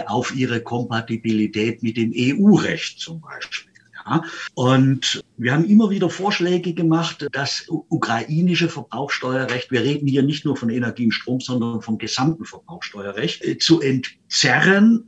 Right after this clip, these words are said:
und eben dem E-U-Recht sukzessive anzupassen, weil das ist ja eine der Voraussetzungen, um irgendwann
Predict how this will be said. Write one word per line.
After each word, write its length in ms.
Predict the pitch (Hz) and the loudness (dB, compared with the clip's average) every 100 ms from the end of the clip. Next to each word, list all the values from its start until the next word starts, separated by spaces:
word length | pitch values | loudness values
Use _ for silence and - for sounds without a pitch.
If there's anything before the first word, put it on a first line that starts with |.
| _ | _
und 600 | 160 190 214 233 - - 156 | 6 10 10 8 2 -8 -2
eben 440 | 156 165 165 165 | 0 2 2 0
dem 260 | 143 131 - | -2 -4 -4
E-U-Recht 840 | 123 123 147 170 196 107 135 139 - | -4 -4 0 2 2 2 -2 -2 -6
sukzessive 760 | 123 - 117 - 110 104 - | -8 -6 -6 -4 -6 -8 -10
anzupassen, 800 | 92 101 104 - 139 139 160 160 | -2 0 2 0 -2 -4 -4 -2
weil 120 | 104 104 | -4 -4
das 220 | 104 - | -6 -4
ist 100 | 117 | -6
ja 100 | 113 | -4
eine 420 | 104 123 151 147 | -2 2 2 2
der 140 | 135 123 | 0 -4
Voraussetzungen, 960 | 113 98 113 - 117 113 117 113 113 _ _ _ | -6 -6 -8 -6 -8 -6 -2 -2 -2 _ _ _
um 240 | 107 120 - | -4 -4 0
irgendwann 840 | 131 135 139 107 95 101 127 | 0 2 2 0 0 2 2